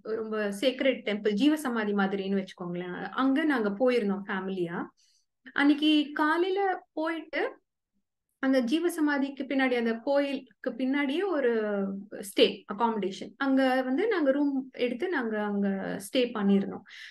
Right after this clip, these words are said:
அந்த ரூமோட விண்டோல இருந்து பார்த்தோம்னா அந்த ச-, அந்த கோயில், அந்த ஸ்-, அ, சமாதி எல்லாமே தெரியும். அதை நாங்க பிருந்தாவனம்னு சொல்லுவோம். அது எல்லாமே எங்களுக்கு, அ, தெரியும். So, very, very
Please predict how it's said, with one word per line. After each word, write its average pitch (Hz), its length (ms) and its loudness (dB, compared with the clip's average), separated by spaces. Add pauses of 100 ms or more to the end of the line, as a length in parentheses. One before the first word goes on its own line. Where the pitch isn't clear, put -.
(100)
அந்த 254 440 8
ரூமோட 349 320 6
விண்டோல 285 360 -2
இருந்து 277 280 -4
பார்த்தோம்னா 262 480 -4
அந்த 247 360 -4 (560)
ச-, 220 240 -6
அந்த 220 140 -4
கோயில், 269 600 6
அந்த 226 320 -2
ஸ்-, - 680 -16
அ, 208 340 -2
சமாதி 233 600 2 (300)
எல்லாமே 254 340 6
தெரியும். 208 240 2
அதை 220 120 2
நாங்க 220 180 4
பிருந்தாவனம்னு 240 600 2
சொல்லுவோம். 185 480 -10 (540)
அது 320 120 2
எல்லாமே 302 340 4
எங்களுக்கு, 196 720 -2
அ, 196 220 -2
தெரியும். 240 600 0
So, 330 220 -4 (1600)
very, 302 360 6
very 349 240 8